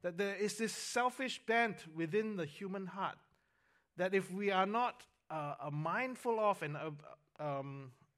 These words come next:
aware of, you know, can lead us astray. This is why every Anglican, uh, worship service has a section for the general confession. I know sometimes when we are in liturgy, especially young people say, "Ah, yeah, so boring. What are you going through,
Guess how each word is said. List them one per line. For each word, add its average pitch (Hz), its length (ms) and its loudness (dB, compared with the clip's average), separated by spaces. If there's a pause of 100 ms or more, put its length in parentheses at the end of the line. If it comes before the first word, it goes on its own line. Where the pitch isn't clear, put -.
(300)
aware 220 440 4
of, 190 240 4 (580)
you 190 120 0
know, 220 100 0
can 202 220 -2
lead 240 160 2
us 240 140 6
astray. 233 240 -4
This 311 200 2
is 226 140 2
why 196 380 8 (240)
every 254 500 0
Anglican, 202 800 -2
uh, 123 140 -6
worship 180 460 -2
service 147 580 -6 (340)
has 226 340 6
a 190 80 0
section 208 480 -4
for 175 160 -2
the 143 100 -4
general 143 340 -6
confession. 120 560 -10 (640)
I 180 100 0
know 254 120 2
sometimes 220 600 2
when 156 140 -2
we 147 320 -2
are 139 220 0
in 139 220 -4
liturgy, 170 680 -2
especially 202 420 -6
young 165 200 0
people 160 280 -10
say, 160 120 -8
"Ah, 156 120 -2
yeah, 165 200 0
so 160 140 -8
boring. 131 340 -8
What 160 100 -6
are 160 40 -6
you 131 80 -8
going 143 240 -4
through, 143 260 -8